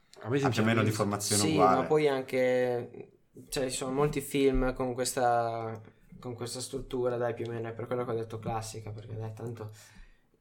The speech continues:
Speaker 3: Però un anime così non si era, cioè, è strano da vedere su Netflix, è proprio di produzione, cioè, è targato Netflix.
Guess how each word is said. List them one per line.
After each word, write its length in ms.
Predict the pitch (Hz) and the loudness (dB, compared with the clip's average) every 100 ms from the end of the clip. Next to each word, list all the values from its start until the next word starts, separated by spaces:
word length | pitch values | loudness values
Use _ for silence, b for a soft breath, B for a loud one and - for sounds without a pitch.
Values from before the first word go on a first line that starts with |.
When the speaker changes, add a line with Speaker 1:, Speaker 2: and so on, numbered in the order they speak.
| - | -2
Speaker 3:
Però 260 | 165 160 | 4 4
un 100 | 156 | 6
anime 340 | 165 156 165 170 | 4 4 2 2
così 360 | 185 160 147 | 4 2 2
non 160 | 147 131 | 2 2
si 140 | - | 4
era, 840 | 139 131 123 123 120 117 117 117 117 | 8 8 10 8 6 2 2 0 0
cioè, 200 | 135 113 107 _ _ _ _ - | -2 -4 -6 _ _ _ _ -20
è 140 | 87 127 | -4 -2
strano 300 | - 151 143 | 6 6 6
da 100 | 131 | 4
vedere 280 | 127 131 127 | 4 4 2
su 140 | - | 0
Netflix, 560 | 120 113 - 120 113 - | -4 -6 -6 -10 -8 -6
è 100 | 113 | -6
proprio 260 | 113 120 123 | -6 -6 -4
di 80 | |
produzione, 920 | 117 117 113 - 120 117 110 107 B B B B B _ - | -4 -4 -8 -6 -6 -4 -2 -4 B B B B B _ -12
cioè, 160 | 110 127 | -6 -4
è 20 | |
targato 400 | 123 120 120 123 | -4 -4 -6 -6
Netflix. 600 | 107 110 - 107 - - | -6 -6 -8 -12 -12 -16